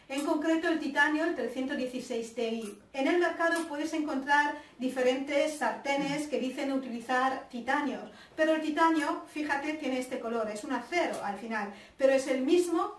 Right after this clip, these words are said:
que se utiliza en medicina. El mismo que se utiliza para las prótesis y para los implantes porque es un material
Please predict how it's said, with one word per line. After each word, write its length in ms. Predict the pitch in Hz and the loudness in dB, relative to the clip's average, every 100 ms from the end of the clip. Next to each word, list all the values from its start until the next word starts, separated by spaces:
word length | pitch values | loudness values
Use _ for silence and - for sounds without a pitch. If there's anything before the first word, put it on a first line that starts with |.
| - | -10
que 100 | - | -4
se 140 | - 320 | 0 0
utiliza 600 | 320 302 311 330 370 - - - - | 0 -2 0 2 2 0 -14 -20 -8
en 280 | 277 269 277 | 0 0 2
medicina. 680 | 269 226 220 240 208 - - - - - - | 0 -2 -6 -6 -6 -8 -12 -20 -20 -18 -2
El 200 | 247 254 | 2 4
mismo 300 | 339 381 370 | 4 2 -2
que 100 | 339 | -2
se 120 | 320 | 0
utiliza 540 | 311 320 339 311 320 247 | 0 0 0 0 0 0
para 180 | 208 | -2
las 200 | 220 220 | -2 -4
prótesis 720 | - 330 330 330 320 349 359 - - | -2 0 2 2 2 0 0 -8 -12
y 80 | |
para 260 | 233 233 226 | -6 -2 -2
los 160 | 226 233 | -4 -8
implantes 640 | 226 277 311 302 330 349 - | -8 -2 0 0 -2 -4 -4
porque 360 | 311 302 285 | -4 -2 -2
es 120 | 302 | -2
un 60 | 311 | -2
material 520 | 269 - 262 285 339 | -2 -2 0 2 2